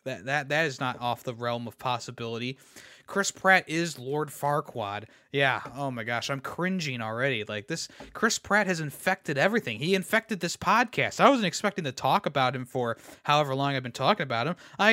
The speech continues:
I, that was, like, a one-off joke, and now I'm actually angry. I'm actually angry that Chris Pratt is Garfield. Like, that, it's just, it's gone too far. And it's gonna just keep going farther and farther and farther. It's, it's like,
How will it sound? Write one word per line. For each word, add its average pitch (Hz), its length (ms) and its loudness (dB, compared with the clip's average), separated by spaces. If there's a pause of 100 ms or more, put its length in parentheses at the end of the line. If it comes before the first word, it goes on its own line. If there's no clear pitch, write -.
(140)
I, 190 340 4
that 175 120 4
was, 214 140 4
like, 208 100 -2
a 156 60 2
one-off 160 420 0
joke, 160 340 2
and 139 100 -4
now 151 200 2
I'm 151 160 0
actually 180 340 2
angry. 202 400 2 (220)
I'm 220 180 4
actually 254 340 4
angry 220 300 2
that 170 160 2
Chris 175 220 -2
Pratt 180 260 0
is 151 160 -4
Garfield. 139 480 2
Like, 117 160 -2
that, 175 140 0
it's 156 140 -2
just, 220 180 -2
it's 170 100 -4
gone 208 240 2
too 214 160 0
far. 190 440 2 (340)
And 170 100 2
it's 180 100 -2
gonna 196 160 0
just 165 160 -6
keep 165 200 -4
going 175 260 2
farther 170 500 4 (280)
and 135 180 0
farther 180 380 6
and 165 100 0
farther. 180 300 4
It's, 170 160 -4
it's 196 180 -2
like, 247 220 2